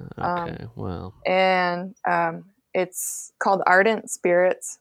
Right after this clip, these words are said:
Speaker 2: which is also Old Herald Brewing. So you got Old Herald Brewing and Distillery out in Collinsville, and they're, they're making it, and it's there right now.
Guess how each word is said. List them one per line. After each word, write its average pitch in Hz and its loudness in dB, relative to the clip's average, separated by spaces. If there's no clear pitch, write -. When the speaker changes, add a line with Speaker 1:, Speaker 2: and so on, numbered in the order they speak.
Speaker 2:
which 175 -2
is 170 0
also 170 0
Old 175 2
Herald 170 2
Brewing. 180 0
So - 0
you 175 4
got 180 0
Old 214 2
Herald 247 2
Brewing 214 2
and 202 0
Distillery 175 2
out 170 2
in 175 -2
Collinsville, 170 -2
and 175 -2
they're, 180 2
they're 185 2
making 214 0
it, 170 -2
and 180 -2
it's 175 -6
there 180 6
right 208 4
now. 147 0